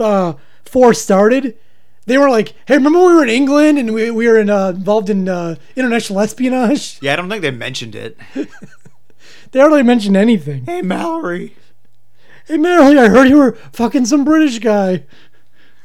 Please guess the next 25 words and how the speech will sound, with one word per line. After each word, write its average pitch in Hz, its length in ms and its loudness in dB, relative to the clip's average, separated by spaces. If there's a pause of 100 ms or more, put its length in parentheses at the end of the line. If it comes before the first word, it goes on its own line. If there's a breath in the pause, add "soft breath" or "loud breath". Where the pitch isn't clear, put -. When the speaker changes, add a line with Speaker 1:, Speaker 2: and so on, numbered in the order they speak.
Speaker 2:
"Remember 359 340 -6
when 370 140 -6
the 208 80 -6
spies 269 440 -6
were 330 140 -8
after 233 300 -8
us?" 254 240 -10 (180 soft breath)
Yeah, 208 140 -2
did 180 160 -6
they 254 100 -4
mention 208 400 -8
that 226 300 -6 (180 soft breath)
in 185 180 -4
one 196 140 -4
of 196 80 -4
those 185 240 -2
episodes 175 500 -6
where 143 120 -8
they 143 80 -6
all 151 320 -4
sat 156 500 -2
in 147 120 -12
the 135 60 -10
living 139 360 -10
room 156 480 -10